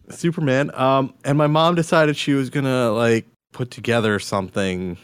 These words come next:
or another. And I just remember <clears throat> she gave me, like, a blue shirt and, like, blue tights and, like, s-,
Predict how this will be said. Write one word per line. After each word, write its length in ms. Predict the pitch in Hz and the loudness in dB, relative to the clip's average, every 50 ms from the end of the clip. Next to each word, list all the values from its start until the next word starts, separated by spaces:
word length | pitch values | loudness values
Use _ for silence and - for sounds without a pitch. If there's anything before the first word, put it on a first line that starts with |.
| - - - | -18 -12 -6
or 180 | - 104 98 98 | -4 -2 -2 0
another. 460 | 92 92 92 92 92 90 87 90 95 | 0 -2 -2 -2 -2 -2 -4 -6 -8
And 200 | - 101 104 107 | -8 -8 -6 -4
I 60 | 110 113 | -2 -2
just 160 | 120 120 - | -4 -4 -6
remember 640 | - 143 135 131 135 135 127 131 123 120 117 110 110 _ _ _ _ _ _ _ _ _ | -4 -4 -2 -2 -2 0 0 2 2 2 2 0 -4 _ _ _ _ _ _ _ _ _
<clears throat> 420 | _ _ _ _ _ _ _ - | _ _ _ _ _ _ _ -14
she 180 | - - - 110 | -12 -10 -8 -2
gave 200 | 101 131 127 123 | 0 0 2 2
me, 120 | 135 131 | 2 2
like, 160 | 127 123 117 | 2 2 0
a 60 | 123 104 | 0 -4
blue 260 | 90 110 113 123 139 | -2 0 2 2 2
shirt 560 | 131 - - - 147 127 123 120 120 - _ _ _ _ _ _ _ _ _ _ - | 2 0 0 0 2 2 4 2 2 -2 _ _ _ _ _ _ _ _ _ _ -10
and, 240 | - 113 117 110 107 | -6 -6 -4 -4 -2
like, 320 | 107 104 101 104 101 - _ _ _ _ _ - | -2 -2 -2 -2 -4 -6 _ _ _ _ _ -20
blue 300 | 107 104 98 104 120 123 | -16 -8 -2 0 0 0
tights 760 | 120 - - 120 113 107 104 104 104 - - - - - - - _ - | 0 -2 -2 0 0 0 0 -2 -4 -6 -12 -14 -14 -16 -18 -20 _ -14
and, 180 | - 113 107 104 | -10 -8 -6 -6
like, 240 | 101 101 101 98 92 | -4 -4 -4 -6 -6
s-, 160 | - - - | -10 -12 -12